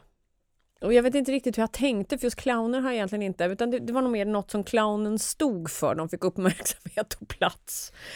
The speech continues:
Eh, och sen när jag var tolv, då tittade vi i en sån där, annan sån bok.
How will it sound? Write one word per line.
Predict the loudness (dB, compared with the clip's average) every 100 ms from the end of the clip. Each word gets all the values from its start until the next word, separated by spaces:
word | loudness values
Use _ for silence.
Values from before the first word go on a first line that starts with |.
| -12 -8 2
Eh, | 6 6 4 2 -2 -4
och | -4 0
sen | 2 2
när |
jag | 2
var | -2
tolv, | 4 8 8 6 2 -2
då | 0
tittade | 2 4
vi |
i | 2
en | 2
sån | 2
där, | 2 2 0
annan | 2 4 4
sån | 2 2
bok. | 0 -2